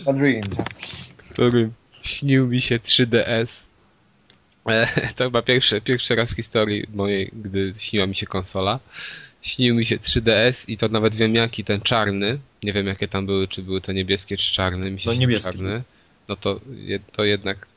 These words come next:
Speaker 3: To nie,
Speaker 2: troszkę
Speaker 3: nie
Speaker 2: inaczej.
Speaker 3: proroczy.
Speaker 2: Ale wiesz co mi się śniło? Że w ogóle grałem w jakiegoś Final Fantasy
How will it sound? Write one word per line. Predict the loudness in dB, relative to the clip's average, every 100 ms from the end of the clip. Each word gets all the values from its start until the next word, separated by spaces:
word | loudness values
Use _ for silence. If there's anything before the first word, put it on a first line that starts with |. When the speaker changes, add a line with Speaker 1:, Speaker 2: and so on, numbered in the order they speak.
| -20 -18
Speaker 3:
To | -16
nie, |
Speaker 2:
troszkę | 0 2 4
Speaker 3:
nie | 0
Speaker 2:
inaczej. | 0
Speaker 3:
proroczy. | 0 -2 -4 -6 -6 -8 -8 -18 -12 -8 -8 -8 -12 -2
Speaker 2:
Ale | 2 4 2
wiesz | 2 -2 0
co | -2
mi | -2
się | -2
śniło? | -2 2 2
Że | 4
w |
ogóle | 4 4
grałem | 4 2 2
w |
jakiegoś | 2 2 0 0
Final | 2 2
Fantasy | 0 -2 -2 -6 -2 -2 -2